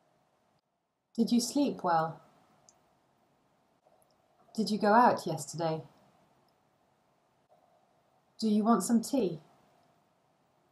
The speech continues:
Do you take milk in your coffee? No sugar,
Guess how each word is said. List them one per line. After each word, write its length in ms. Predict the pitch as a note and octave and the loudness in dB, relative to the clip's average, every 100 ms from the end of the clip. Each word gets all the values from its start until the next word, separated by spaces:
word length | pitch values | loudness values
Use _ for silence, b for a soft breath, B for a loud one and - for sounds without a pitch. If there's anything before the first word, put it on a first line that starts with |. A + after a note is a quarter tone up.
| _ _ _ _ _ _ _ _ _ | _ _ _ _ _ _ _ _ _
Do 80 | A3 | 0
you 200 | A3+ B3 | 0 2
take 320 | - B3+ - | 2 2 2
milk 440 | B3 C4 - - | 2 4 2 -6
in 120 | - G3+ | -4 -2
your 120 | G#3 | 0
coffee? 520 | - A#3+ - E3+ D#3 - _ _ _ _ _ _ _ _ _ _ - - _ _ _ _ _ _ _ _ _ _ _ _ _ _ _ _ _ _ | 0 0 -2 -6 -6 -14 _ _ _ _ _ _ _ _ _ _ -18 -18 _ _ _ _ _ _ _ _ _ _ _ _ _ _ _ _ _ _
No 300 | - G#3 A#3 | -2 2 2
sugar, 540 | A#3+ - G#3 F3 E3+ | 2 0 -2 0 -2